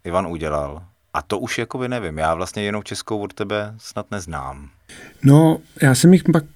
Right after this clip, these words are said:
Speaker 2: nějak moc jako nedělal. Já vím, že jsem ještě dělal nějaký, na nějaký, na Kola Autor jsem dělal takovou jako legrační s tím Kvasničkou. Ale to je, to byl, to byl opravdu taky rok nějak devadesát dva, devadesát tři to muselo
Speaker 1: Aha.
Speaker 2: být, nebo tak nějak, no. A pak jsem nějak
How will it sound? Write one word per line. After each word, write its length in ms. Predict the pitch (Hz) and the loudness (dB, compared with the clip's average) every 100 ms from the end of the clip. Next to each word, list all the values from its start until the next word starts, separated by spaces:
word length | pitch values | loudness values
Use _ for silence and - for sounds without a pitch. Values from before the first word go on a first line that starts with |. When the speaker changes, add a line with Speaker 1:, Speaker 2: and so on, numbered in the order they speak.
| - | 0
Speaker 2:
nějak 300 | 175 165 151 | 4 4 6
moc 240 | 196 196 | 4 6
jako 300 | 170 151 202 | 0 2 2
nedělal. 800 | 196 151 127 127 117 110 110 110 123 | 2 0 -2 -2 -2 -2 -2 -4 0
Já 160 | 123 | 4
vím, 140 | 135 143 | 4 2
že 80 | |
jsem 140 | 139 202 | 4 2
ještě 160 | 147 190 | 4 4
dělal 180 | 180 | 6
nějaký, 400 | 180 175 151 208 | 4 0 4 6
na 120 | 170 147 | 6 6
nějaký, 380 | 151 143 - 185 | 4 2 -2 4
na 140 | 151 | 4
Kola 300 | 147 175 180 | 6 4 6
Autor 440 | 180 139 123 127 113 | 4 4 4 2 2
jsem 200 | 135 123 | 2 4
dělal 220 | 117 113 | 2 0
takovou 260 | 113 139 | -4 -2
jako 180 | 135 - | -2 0
legrační 520 | 151 135 120 - 143 | 0 2 0 -2 -2
s 80 | 139 | -2
tím 200 | - 160 | -2 -2
Kvasničkou. 1000 | 139 120 - 143 143 - 135 135 139 147 147 - - - - - - - - - - | -2 -4 -2 -2 -4 -4 -2 2 2 0 -4 -18 -20 -20 -20 -20 -20 -20 -20 -12 4
Ale 180 | 139 | 4
to 120 | 131 160 | 6 6
je, 100 | 156 | 6
to 120 | 147 | 6
byl, 280 | 160 165 - | 6 6 4
to 140 | 143 | 4
byl 220 | 160 160 | 6 6
opravdu 280 | 143 156 165 | 6 6 6
taky 260 | 135 170 170 | 4 4 4
rok 180 | 151 | 6
nějak 200 | 160 165 | 4 4
devadesát 540 | 143 123 135 - 165 151 | 4 2 0 0 2 2
dva, 180 | 131 135 | 2 2
devadesát 480 | 131 127 160 165 | 2 2 0 -2
tři 220 | 156 - 135 | 0 2 4
to 100 | 175 | 2
muselo 280 | 156 160 | 2 2
Speaker 1:
Aha. 120 | 147 135 | 4 4
Speaker 2:
být, 120 | 135 | 4
nebo 160 | 135 | 0
tak 200 | 131 131 | 0 0
nějak, 320 | 147 120 104 120 | 2 2 2 -2
no. 160 | 117 | -2
A 60 | 120 | 0
pak 160 | 123 | -2
jsem 140 | - 151 | 2 4
nějak 280 | 151 151 | 6 4